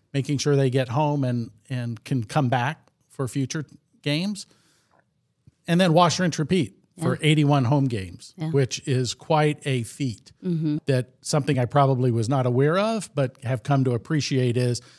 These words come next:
Speaker 1: the value of ability to execute flawlessly eighty-one games
Speaker 2: Yeah.
Speaker 1: through the regular season. And then if we're lucky enough, as we were in twenty-one, to get to the postseason. And when you get to the postseason, everything elevates from there.
Speaker 2: Right.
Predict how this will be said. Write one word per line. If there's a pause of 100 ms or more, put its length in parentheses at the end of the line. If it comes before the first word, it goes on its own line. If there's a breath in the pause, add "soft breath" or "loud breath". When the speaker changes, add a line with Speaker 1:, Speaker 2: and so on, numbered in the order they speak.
(160 soft breath)
Speaker 1:
the
value
of (360 soft breath)
ability
to
execute (160)
flawlessly
eighty-one
games (260)
Speaker 2:
Yeah.
Speaker 1:
through
the
regular
season.
And
then
if
we're
lucky
enough,
as
we
were
in
twenty-one, (420 soft breath)
to
get
to
the
postseason.
And
when
you
get
to
the
postseason,
everything
elevates
from
there.
Speaker 2:
Right.